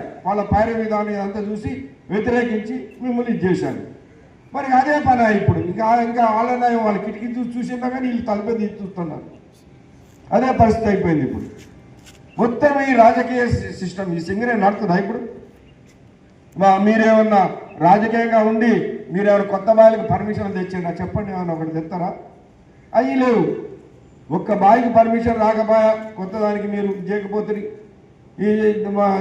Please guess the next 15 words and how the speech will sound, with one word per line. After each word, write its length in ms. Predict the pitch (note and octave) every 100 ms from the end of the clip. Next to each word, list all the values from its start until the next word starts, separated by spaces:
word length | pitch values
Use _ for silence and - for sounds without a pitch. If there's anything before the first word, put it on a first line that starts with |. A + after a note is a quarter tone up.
| F#3+
లేకపోతే 420 | G#3+ G#3 G#3+ G#3+ G#3
మీరు, 240 | G#3 G#3 G3 - - - - -
ఆ, 360 | F3+ F3 E3+ -
సింగరేణికి 440 | F#3 G#3+ A3 G#3+
చేసినటువంటి 540 | G#3 G#3+ G#3+ G#3 G#3+ F3+
చేయలే. 300 | G#3+ G#3+ G3+
ఆ, 260 | F3+ F#3 B2+ A#2+
మీరు 340 | E3 F#3+ G3 F#3+ - - - - A#2+
ప్రజాప్రతినిధులు, 840 | C#3 G3 F#3+ F#3+ F#3 F#3 D#3+ B2 - -
మేము 140 | C#3+ D#3
గౌరవిస్తాం, 600 | D3+ F3+ F3+ E3 D#3 - - -
ఎమ్మెల్యేలైనా, 960 | C#3 D3 D3+ D3+ C#3+ C#3 C#3 D3+ E3+ D#3+ - - C3+
కార్పొరేటర్లైనా, 1000 | D#3 D3+ D#3 D3+ D3+ C#3+ C#3 C3+ E3 F3 - - - - -
ఎంపీలైనా, 920 | D3+ D#3+ F3+ F3 D#3 D3+ D#3 F3+ - - - -
మినిస్టర్లైనా, 920 | D#3 G3 G3 G3 F#3 E3+ D#3+ F3 -